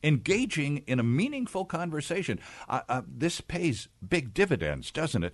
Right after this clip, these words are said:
And you talked about some, uh, uh, retail outlets in which the sales staff have little knowledge of the products they're selling. So if you, I'm sure, encounter people who come to the store with specific medical issues or sensitivities and say, "Look, you know,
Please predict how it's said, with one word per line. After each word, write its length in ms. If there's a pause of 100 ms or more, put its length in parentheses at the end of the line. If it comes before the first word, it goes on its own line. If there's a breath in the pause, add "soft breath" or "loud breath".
(160 loud breath)
And 140
you 60
talked 280
about 300
some, 380 (240 loud breath)
uh, 60
uh, 200 (100)
retail 760
outlets 580
in 160
which 240
the 100
sales 380
staff 360
have 200
little 400 (100)
knowledge 600 (180 soft breath)
of 100
the 80
products 460
they're 160
selling. 420 (260 loud breath)
So 280 (160 loud breath)
if 160
you, 260
I'm 220
sure, 400 (100)
encounter 460
people 380
who 100
come 300
to 80
the 100
store 380 (200 loud breath)
with 140
specific 560
medical 560
issues 560 (160 soft breath)
or 140
sensitivities 1200 (240 soft breath)
and 120
say, 140
"Look, 220
you 80
know, 180